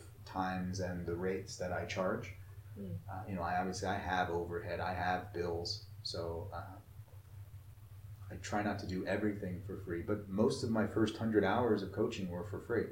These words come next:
Speaker 2: Okay.
Speaker 1: Yeah, they
Speaker 2: Wow.
Speaker 1: were either pro bono with people who I was friends with, or, yeah, basically with friends of mine, or else they were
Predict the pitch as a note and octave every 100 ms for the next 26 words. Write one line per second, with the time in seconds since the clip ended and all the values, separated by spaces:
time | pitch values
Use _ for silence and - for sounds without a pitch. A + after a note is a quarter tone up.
0 | - - - - A3 D4+ - E3 D#3 D3+
1 | G#3 G#2+ - F#2 F#2 G2 G#2+ G2+ - A2+
2 | A2 G#2+ A2 A2 G#2+ G#2 F#2+ F#2+ - -
3 | G#2+ G#2 G2 F#2 F#2 F#2+ F#2 F2 E2+ D#2+
4 | D#2 - - G2+ G#2+ G#2+ G#2 G#2 F2+ E2+
5 | E2 D#2+ - B2 A2 - G#2+ G#2+ G#2+ F2+
6 | - G#2+ A2 G#2 F2 E2 E2 - G#2 G#2
7 | G#2+ G#2+ G#2 F#2+ F2 E2+